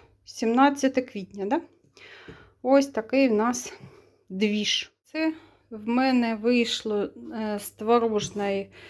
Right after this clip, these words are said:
заміса. Це подвійний був заміс. По рецепту йде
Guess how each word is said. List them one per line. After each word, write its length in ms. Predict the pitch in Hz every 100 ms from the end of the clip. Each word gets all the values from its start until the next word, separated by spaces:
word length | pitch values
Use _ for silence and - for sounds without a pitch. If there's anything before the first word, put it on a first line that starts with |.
| - -
заміса. 880 | - 196 226 269 349 - 220 202 196
Це 180 | - 220
подвійний 560 | 226 220 208 214 202
був 240 | 190 202 196
заміс. 680 | 220 233 285 339 349 - - _ _ _ _ _ _ _ _ _ _ -
По 100 | 226
рецепту 520 | 247 240 262 240 -
йде 460 | 214 208 233 220